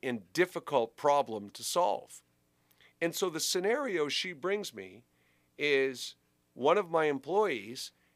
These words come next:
is not doing a good enough job boundary setting. So before I go into this, okay, there's two critical things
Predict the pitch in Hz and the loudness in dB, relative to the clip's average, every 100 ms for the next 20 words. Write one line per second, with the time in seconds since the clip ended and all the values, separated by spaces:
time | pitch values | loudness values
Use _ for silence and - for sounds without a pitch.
0 | - 139 139 156 208 - 151 170 165 131 | -8 -4 2 4 2 0 -4 -4 -4 -6
1 | 135 - - 135 139 - 123 120 139 117 | -8 -10 -10 -2 -2 0 2 2 2 4
2 | 196 262 180 110 - 92 - - _ _ | 4 4 0 -6 -6 -10 -12 -18 _ _
3 | _ _ _ _ _ _ _ _ _ _ | _ _ _ _ _ _ _ _ _ _
4 | _ _ - - 165 156 160 - _ - | _ _ -8 2 4 4 2 -6 _ -20
5 | _ _ _ _ _ _ - 147 165 254 | _ _ _ _ _ _ -14 -12 -6 -6
6 | 320 180 170 147 160 156 143 98 - - | -2 2 2 2 -6 -6 -8 -10 -10 -12
7 | - - _ _ - 127 123 147 160 _ | -12 -16 _ _ -4 0 2 0 -4 _
8 | _ _ _ _ _ _ _ _ _ _ | _ _ _ _ _ _ _ _ _ _
9 | _ _ _ _ _ _ _ _ _ 147 | _ _ _ _ _ _ _ _ _ -2
10 | 151 - 247 233 - 196 185 160 - 151 | 0 0 -4 -2 0 0 0 -4 0 0
11 | 123 107 - | 0 -2 -6